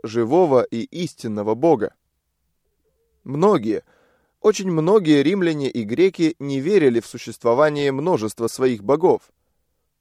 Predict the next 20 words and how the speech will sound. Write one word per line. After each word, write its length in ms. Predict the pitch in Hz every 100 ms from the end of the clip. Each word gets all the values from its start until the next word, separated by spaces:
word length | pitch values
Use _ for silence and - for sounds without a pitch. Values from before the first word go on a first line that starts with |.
| _ _ _ _ _ -
Многие 560 | 147 185 160 147 147
из 260 | 127 117 131
них, 320 | 226 175 - _ _ _ _ _
побывав 500 | - 131 143 160 156 -
в 120 | 123
Израиле 560 | 117 147 208 156 110 104
и 320 | - 117 117
видя 340 | 165 214 143
всё 280 | 117 - 120
то, 240 | - 185
что 180 | 160 -
там 220 | 135 131
происходило, 720 | 120 120 - 123 135 190 175 -
убедились 600 | 123 113 113 139 127 -
в 80 | -
том, 320 | - 196 170 _ _
что 180 | _ -
есть 260 | 117 117 -
только 380 | 143 131 147 139
один 480 | 143 160 220 120